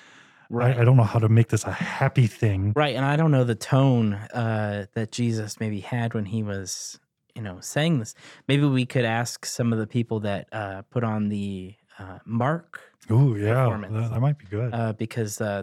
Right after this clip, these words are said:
Speaker 1: there, there's a group of, of seminary professors and others who put on a dramatic telling, word for word, of the Gospel of Mark. And they have to put everything, they have to attach a tone because
Speaker 2: Right,
Speaker 1: they're,
Speaker 2: right.
Speaker 1: they're dramatically,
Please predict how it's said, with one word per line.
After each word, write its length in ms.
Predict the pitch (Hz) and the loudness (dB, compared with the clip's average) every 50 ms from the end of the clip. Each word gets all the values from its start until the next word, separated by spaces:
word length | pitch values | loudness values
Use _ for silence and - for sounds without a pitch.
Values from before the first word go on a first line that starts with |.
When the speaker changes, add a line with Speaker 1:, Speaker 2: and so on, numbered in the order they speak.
| - | -2
Speaker 1:
there, 140 | - 123 120 | -2 -2 0
there's 240 | 117 - 131 120 123 | 0 0 0 2 0
a 40 | 120 | 0
group 360 | - 131 135 131 127 - - | 0 0 0 0 0 -2 -4
of, 500 | - 123 120 117 113 110 107 104 104 - | -2 -2 0 0 0 -2 -2 -4 -8 -8
of 200 | - 117 110 - | -8 -8 -8 -8
seminary 720 | - - 139 135 135 139 135 131 123 117 110 104 104 101 101 _ | -4 -2 0 2 2 4 2 2 0 0 -2 -4 -6 -10 -12 _
professors 640 | - 131 117 - 139 120 113 - 127 120 117 113 117 | -10 -10 -6 -4 -4 -6 -4 -2 -2 -2 -2 -2 -2
and 120 | 113 110 107 | -4 -4 -4
others 480 | 82 135 135 143 135 117 113 110 - - - - - - _ _ | -4 -4 -2 -2 -2 -4 -4 -8 -10 -14 -18 -20 -20 -20 _ _
who 100 | - 123 | -6 -6
put 220 | 117 - - 131 123 | -4 -2 -2 0 0
on 180 | 120 120 113 | 0 -2 -2
a 160 | 107 107 107 | -2 -4 -4
dramatic 520 | 104 - 113 104 104 107 110 120 127 - - - | -4 -4 -6 -4 -4 -4 -4 -4 -4 -6 -8 -10
telling, 480 | - 123 117 113 113 107 104 104 110 - _ | -8 -6 -6 -6 -6 -8 -8 -10 -14 -16 _
word 240 | 113 120 123 131 127 | -4 -2 -2 -2 -2
for 140 | - - 139 | -4 -4 -4
word, 380 | 117 120 113 110 113 110 - - _ - | -4 -4 -4 -4 -4 -6 -8 -14 _ -6
of 280 | 117 113 113 113 113 | -4 -2 -2 -2 -4
the 80 | 113 123 | -4 -4
Gospel 360 | 113 101 98 101 - - 92 | -4 -4 -6 -8 -8 -10 -10
of 80 | 92 98 | -8 -4
Mark. 340 | 127 143 151 - - - _ _ _ _ _ - - _ - - - _ _ | -4 -4 -4 -6 -10 -16 _ _ _ _ _ -20 -20 _ -20 -20 -20 _ _
And 220 | - 110 113 110 | -6 -4 -2 -2
they 160 | 107 120 127 139 | 0 2 2 2
have 360 | 127 - 139 139 165 170 - | 0 0 -2 -4 -4 -4 -4
to 100 | - 170 | -4 -4
put 220 | 160 - 147 - 117 | -2 -2 -2 -2 -2
everything, 560 | 113 107 110 104 95 - - 104 101 92 101 | -2 -4 -6 -8 -8 -10 -12 -12 -12 -10 -8
they 120 | 123 117 | -8 -8
have 300 | 101 - - 135 156 - - | -8 -6 -6 -6 -6 -6 -4
to 120 | - 165 | -4 -6
attach 300 | 131 - 127 117 - - | -4 -4 -6 -8 -8 -10
a 40 | 120 | -12
tone 380 | - - 113 98 95 107 117 - | -10 -10 -10 -8 -8 -10 -10 -8
because 220 | - 120 - 113 | -8 -4 0 2
Speaker 2:
Right, 160 | 110 127 139 | 2 2 2
Speaker 1:
they're, 240 | 127 120 120 117 120 | 0 0 -2 -2 -4
Speaker 2:
right. 100 | 117 120 - _ _ _ _ _ - - - _ _ _ | -4 -6 -8 _ _ _ _ _ -20 -20 -20 _ _ _
Speaker 1:
they're 160 | - 123 123 | 0 0 2
dramatically, 1080 | 120 131 127 120 117 110 107 110 120 127 123 - 131 123 120 117 117 117 110 113 117 123 | 2 2 2 4 2 2 0 0 -2 -4 -2 0 0 0 2 2 0 0 -2 -4 -6 -10